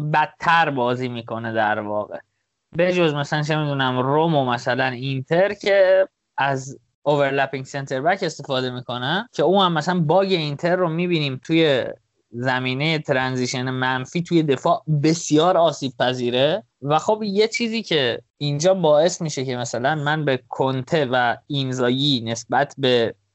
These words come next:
فونسکا کردیت ندم، یعنی فونسکا خوبه به نظرم و این دوتا یه ضعفی دارن، اینه که اینها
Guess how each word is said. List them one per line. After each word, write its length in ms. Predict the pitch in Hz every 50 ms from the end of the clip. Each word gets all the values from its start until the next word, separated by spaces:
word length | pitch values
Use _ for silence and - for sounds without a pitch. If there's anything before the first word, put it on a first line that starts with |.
| _ _
فونسکا 1040 | - - - 147 139 135 131 127 - - 139 127 - - 160 156 143 123 113 - - _ _ _ _ _ _ -
کردیت 580 | - - 147 139 139 135 139 143 135 - - -
ندم، 760 | 143 143 139 135 131 131 139 135 139 147 160 180 185 190
یعنی 200 | 165 127 120 131
فونسکا 520 | 135 - 135 127 123 - - 110 - 135 135
خوبه 440 | - - - 151 156 165 156 143 131
به 120 | 131 123
نظرم 600 | 120 120 120 117 117 113 113 113 117 127 143 156
و 60 | 151 127
این 180 | 113 127 143
دوتا 320 | 139 127 120 - - 139 135
یه 260 | 147 143 147 143 139
ضعفی 460 | 131 135 131 - - - - - 131
دارن، 300 | 123 123 120 131 160 185
اینه 200 | 190 208 214 220
که 120 | 208 -
اینها 460 | 196 165 147 139 143 143 180 196 208